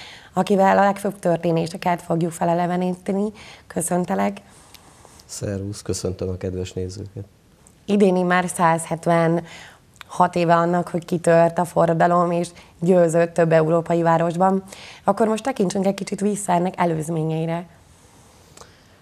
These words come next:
Speaker 2: Hát, ha régebbre akarunk visszamenni, akkor mindenképpen a, a nagy párizsi francia forradalommal kéne kezdenünk, ugye, ö,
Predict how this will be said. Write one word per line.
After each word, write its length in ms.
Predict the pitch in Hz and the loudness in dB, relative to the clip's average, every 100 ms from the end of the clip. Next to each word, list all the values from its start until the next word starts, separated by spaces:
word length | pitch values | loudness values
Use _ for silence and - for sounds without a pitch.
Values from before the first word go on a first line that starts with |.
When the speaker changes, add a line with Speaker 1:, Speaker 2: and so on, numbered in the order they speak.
| _ _ _ - | _ _ _ -8
Speaker 2:
Hát, 140 | 107 | -6
ha 100 | 104 | -2
régebbre 480 | 104 135 120 92 95 | -2 0 0 0 -2
akarunk 360 | 95 95 98 | -2 -4 -4
visszamenni, 460 | 101 101 - 95 95 | -4 -4 -2 0 -2
akkor 320 | 95 98 92 - _ - - - - | -2 -2 -2 -4 _ -20 -20 -20 -14
mindenképpen 580 | 113 113 98 98 90 92 | -6 -4 -2 -4 -4 -4
a, 300 | 90 90 92 - - | -4 -4 -8 -14 -14
a 100 | 98 | -6
nagy 340 | 95 98 95 | -2 -2 -2
párizsi 600 | - 98 98 95 95 95 92 | -2 -2 -2 -4 -4 -6 -8
francia 560 | - 95 98 - 95 | -8 -4 -4 -4 -6
forradalommal 840 | 90 95 92 92 92 92 92 92 95 | -4 -2 -2 -2 -2 -2 -4 -4 -4
kéne 340 | 92 92 92 | -2 -2 -2
kezdenünk, 640 | 92 90 90 92 90 92 95 | -4 -6 -4 -6 -6 -8 -8
ugye, 300 | 92 92 95 _ _ _ _ _ - | -6 -6 -10 _ _ _ _ _ -10
ö, 340 | 95 92 90 | -6 -4 -4